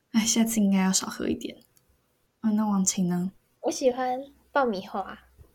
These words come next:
Speaker 2: 而且我都会咸的。
Speaker 1: 你通常都会买爆米花？
Speaker 2: 嗯，可是，就是我觉得有一个超酷，就是我每次拿到爆米花，我就开始狂吃。然后其实在电影开始前，或者他前面不是还在播那个广告嘛，然后那爆米花就没了。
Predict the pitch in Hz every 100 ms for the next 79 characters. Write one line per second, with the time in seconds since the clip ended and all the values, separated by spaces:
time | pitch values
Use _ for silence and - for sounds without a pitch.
0 | - - - - - _ _ _ _ _
1 | _ - 254 269 214 233 247 214 269 294
2 | 226 196 208 - 104 - - - - -
3 | _ _ _ _ _ - - - 247 214
4 | - _ _ _ _ - 254 320 339 _
5 | _ - _ _ _ _ _ - 349 349
6 | 214 202 185 175 180 202 196 190 240 269
7 | 240 202 160 208 190 180 202 - 208 -
8 | 202 214 214 - - - - - - 208
9 | _ _ - 214 240 247 233 277 269 196
10 | - 208 _ _ - - 208 208 - 196
11 | 220 214 233 226 190 190 - 185 180 180
12 | - 147 139 - - - 170 - - 220
13 | _ - 220 247 226 180 190 170 170